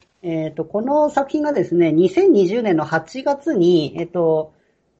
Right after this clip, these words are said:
あ、まあ、連載終わったのはちょっと前ですけど、まあ、八月に、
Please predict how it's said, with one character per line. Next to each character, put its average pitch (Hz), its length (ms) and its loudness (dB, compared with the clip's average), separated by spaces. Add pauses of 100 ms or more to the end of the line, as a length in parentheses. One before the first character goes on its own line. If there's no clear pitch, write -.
(560)
あ、 202 80 -6
ま 196 100 0
あ、 - 20 2
連 285 140 0
載 359 140 0
終 339 80 2
わ 339 80 4
っ 339 40 -2
た 381 80 -4
の 339 100 4
は 185 60 0
ち 233 100 -8
ょ - 20 -10
っ - 20 -10
と 180 100 -4
前 175 200 0
で 147 100 -6
す - 80 -20
け 147 100 -8
ど、 151 80 -10
ま 175 120 -6
あ、 - 20 -8
八 208 220 -4
月 294 260 0
に、 160 380 -6